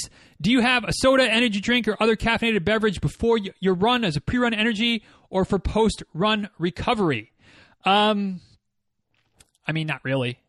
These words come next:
But pre-run, absolutely not. And here's why. Not necessarily because I think they're, I don't necessarily think they're good, but not necessarily because I don't, I think they're bad. Uh, the reason I don't have anything other than water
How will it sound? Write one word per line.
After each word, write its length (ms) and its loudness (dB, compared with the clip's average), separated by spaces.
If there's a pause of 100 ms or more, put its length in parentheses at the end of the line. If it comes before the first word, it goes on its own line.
(140)
But 320 -2
pre-run, 540 2 (120)
absolutely 500 0
not. 200 0 (180)
And 120 2
here's 240 2
why. 240 2 (380)
Not 140 0
necessarily 340 2
because 140 0
I 80 2
think 200 -2
they're, 140 0 (240)
I 80 2
don't 100 0
necessarily 240 2
think 180 -2
they're 100 2
good, 500 2 (320)
but 120 0
not 100 4
necessarily 280 2
because 180 0
I 40 4
don't, 160 2
I 80 0
think 280 -4
they're 140 -2
bad. 380 -2 (360)
Uh, 200 -2
the 80 -2
reason 240 2
I 80 2
don't 200 0
have 200 0
anything 340 0
other 160 0
than 200 0
water 460 0